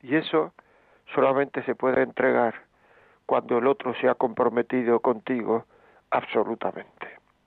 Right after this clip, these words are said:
Si ese otro no se ha comprometido contigo absolutamente, entregarle todo eso no procede, porque como vemos,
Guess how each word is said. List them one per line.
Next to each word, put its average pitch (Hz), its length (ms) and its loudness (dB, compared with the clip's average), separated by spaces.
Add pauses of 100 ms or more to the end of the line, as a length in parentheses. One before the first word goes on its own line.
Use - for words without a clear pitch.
(600)
Si 156 80 4
ese 170 240 4
otro 175 300 2
no 143 140 -2
se 151 100 -2
ha 143 60 4
comprometido 131 640 0
contigo 120 600 -2 (180)
absolutamente, 135 1000 -2 (500)
entregarle 139 640 2
todo 151 360 0
eso 135 400 -4 (2000)
no 139 160 2
procede, 151 580 0 (1300)
porque 131 260 0
como 117 260 0
vemos, 160 400 2